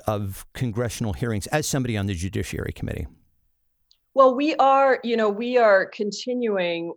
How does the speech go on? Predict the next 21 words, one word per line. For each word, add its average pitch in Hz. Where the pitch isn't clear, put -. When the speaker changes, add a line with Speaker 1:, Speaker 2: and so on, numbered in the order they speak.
Speaker 2:
for 196
example, 190
with 175
the 180
Don 180
McGahn 175
subpoena. 185
You 165
might 170
have 165
seen 180
that 160
the, 160
the 165
chairman 170
of 160
the 170
Judiciary 165
Committee, 165
Jerry 165
Nadler, 160